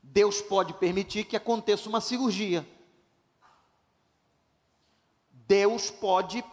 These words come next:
permitir que uma coisa súbita e indesejada aconteça com você. No fundo, Ele está permitindo.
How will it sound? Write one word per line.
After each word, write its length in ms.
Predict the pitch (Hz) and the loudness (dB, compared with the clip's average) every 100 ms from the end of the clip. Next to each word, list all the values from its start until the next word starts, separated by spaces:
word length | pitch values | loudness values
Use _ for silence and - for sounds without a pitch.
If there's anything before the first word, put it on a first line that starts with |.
| - | -2
permitir 760 | 180 196 - - 226 254 320 - - _ _ _ _ _ _ _ _ _ _ _ _ _ _ _ _ _ _ - | 0 0 -4 -4 -2 0 -2 -8 -20 _ _ _ _ _ _ _ _ _ _ _ _ _ _ _ _ _ _ -4
que 80 | 214 | 0
uma 180 | 226 | 0
coisa 380 | 208 208 202 175 | 2 2 4 2
súbita 920 | 165 - - 294 208 - - 107 - - | 0 -2 0 0 -2 -6 -4 -4 -6 -6
e 60 | |
indesejada 800 | 214 202 160 180 170 165 180 190 | -6 -2 0 2 0 0 0 0
aconteça 520 | 220 262 254 233 233 233 | -2 -4 -4 -2 -4 -6
com 140 | 247 | -6
você. 500 | 262 254 262 226 151 - _ _ _ _ _ _ _ _ _ _ _ _ _ _ _ _ _ _ _ _ _ _ _ _ _ _ _ _ _ _ _ _ _ _ _ _ _ _ | -4 -4 -2 -4 -4 -16 _ _ _ _ _ _ _ _ _ _ _ _ _ _ _ _ _ _ _ _ _ _ _ _ _ _ _ _ _ _ _ _ _ _ _ _ _ _
No 200 | 170 240 | 0 0
fundo, 600 | 240 285 339 254 220 - - | 0 -2 0 0 0 -2 0
Ele 220 | 240 226 | 0 -2
está 260 | - 262 | -2 -2
permitindo. 920 | 254 269 247 262 - 240 214 165 120 | -2 0 0 0 -2 -4 -4 -6 -8